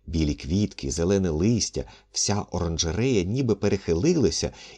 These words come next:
і тоді різко полетіла вгору. О пів на п'яту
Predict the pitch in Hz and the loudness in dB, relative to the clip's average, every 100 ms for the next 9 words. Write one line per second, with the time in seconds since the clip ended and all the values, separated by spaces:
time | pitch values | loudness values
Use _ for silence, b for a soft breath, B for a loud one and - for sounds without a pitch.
0 | - - 104 104 - - 113 190 190 - | -10 -2 0 0 -2 -2 2 2 2 -2
1 | 160 101 90 - 95 92 78 76 65 64 | -2 0 0 0 -2 -2 -2 -2 -2 -4
2 | 58 _ _ _ _ _ _ _ _ _ | -14 _ _ _ _ _ _ _ _ _
3 | _ _ _ _ _ _ - 110 - 233 | _ _ _ _ _ _ 0 0 4 4
4 | 139 78 - 71 101 151 139 135 | 4 0 -4 -2 0 -2 -2 -4